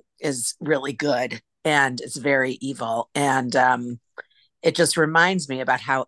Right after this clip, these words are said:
every time I, we just finished it last night, and I really wanted to see it for a variety of reasons,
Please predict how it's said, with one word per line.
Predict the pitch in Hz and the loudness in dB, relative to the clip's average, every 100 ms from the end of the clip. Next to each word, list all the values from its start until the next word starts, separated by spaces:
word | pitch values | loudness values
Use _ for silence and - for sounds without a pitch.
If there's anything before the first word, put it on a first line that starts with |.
| 143 | -4
every | 143 151 | -4 -6
time | - 151 139 - | -6 -6 -6 -2
I, | 156 - | -4 0
we | 170 | 0
just | 185 165 170 | 2 2 0
finished | 151 139 156 | 0 0 0
it | 131 | 4
last | 135 127 170 | 2 0 -2
night, | 165 160 | 0 0
and | 135 | -2
I | 139 | -4
really | 151 147 | -2 -2
wanted | 131 135 120 | -2 -4 -6
to | 127 | -10
see | - 143 | -4 0
it | 139 - | 0 2
for | 135 | 2
a | 120 | 4
variety | 127 127 127 123 | 4 4 0 -2
of | |
reasons, | 185 180 190 139 - | 0 2 0 -4 -10